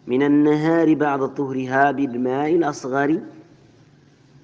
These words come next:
أو أكبر إن كان من أهله، وإلا فبالصعيد بغير توان، أي بلا تراخٍ،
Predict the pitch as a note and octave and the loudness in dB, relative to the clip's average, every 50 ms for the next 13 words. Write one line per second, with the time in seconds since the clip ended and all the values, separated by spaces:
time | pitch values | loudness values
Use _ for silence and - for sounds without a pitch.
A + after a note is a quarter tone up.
0 | _ _ _ _ _ _ _ - _ - C3+ D3 D3 B2+ D3+ D3+ D3+ - B2+ E3+ | _ _ _ _ _ _ _ -16 _ 2 2 4 4 4 2 0 0 -4 0 2
1 | F#3 F3 D3 A#2+ C3+ C#3+ C#3+ C3+ - D3+ D3+ D3+ D3+ D3 D3 D3 C#3+ C#3+ C#3+ C#3 | 2 2 2 2 0 0 0 0 0 0 0 2 2 0 0 2 2 2 2 0
2 | C3+ C#3 C#3+ C#3 C#3 C3 D3 D#3 D3+ D3 F3 E3 D#3 - - - - - - _ | 0 -2 -2 -4 -2 0 0 0 0 -2 -4 -6 -6 -8 -10 -16 -20 -20 -20 _
3 | _ - - _ _ _ _ _ _ _ _ _ _ _ _ _ _ - - - | _ -20 -20 _ _ _ _ _ _ _ _ _ _ _ _ _ _ -16 -10 -4
4 | C#3 D3 D3+ D3+ D3+ D3 D3+ D3 C#3+ C#3+ C#3 C#3 C3 C3 C3+ - - - C3+ C3 | -2 0 0 2 2 2 4 4 2 2 0 -2 -4 -4 -4 -6 -4 -2 -2 -2
5 | A#2+ C3+ D3+ D#3 D#3 C#3+ C3+ C3 G#2 A2+ C#3 C3+ A#2+ D3 D#3+ E3+ D#3+ C#3+ B2+ G#2+ | 0 0 2 2 2 2 0 -4 -6 -4 -4 -2 0 4 4 4 4 4 2 -4
6 | A2 - B2 B2 B2 B2+ C3 C#3+ D3+ D#3+ E3+ F3+ F3+ F3+ - - - - - - | -8 -6 -4 -2 0 0 2 2 2 2 4 4 4 2 2 -2 -10 -18 -20 -20
7 | - _ _ _ _ _ _ _ - A#2+ C3 C3+ C3+ C3 A#2+ B2 C3 C#3 C3+ C#3+ | -20 _ _ _ _ _ _ _ -4 -2 0 0 0 -2 -2 -4 -2 -2 0 0
8 | D3 D3+ C#3+ D3 - C#3+ C#3 C3+ C3 C3+ C#3+ D3 D3+ D3+ D3 - - | 0 -2 -2 -2 -2 0 0 2 2 2 2 4 2 2 0 0 -2